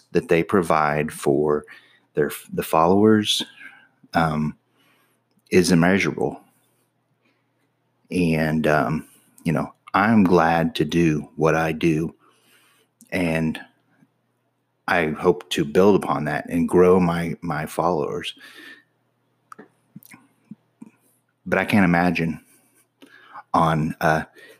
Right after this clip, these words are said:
December twenty-fourth, um, what it would take to decide to do that to basically an entire,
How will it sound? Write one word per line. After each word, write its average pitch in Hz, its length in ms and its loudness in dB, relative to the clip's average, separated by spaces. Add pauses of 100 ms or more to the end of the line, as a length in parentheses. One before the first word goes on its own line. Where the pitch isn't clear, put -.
December 87 400 4
twenty-fourth, 80 800 0 (960)
um, - 500 -4
what 98 220 4
it 87 140 4
would 78 260 0
take 95 500 -2 (840)
to - 140 -2
decide 85 640 0
to - 100 -14
do 92 200 2
that 78 320 -4
to 78 420 -2 (760)
basically 107 760 0 (540)
an 92 120 0
entire, 95 920 0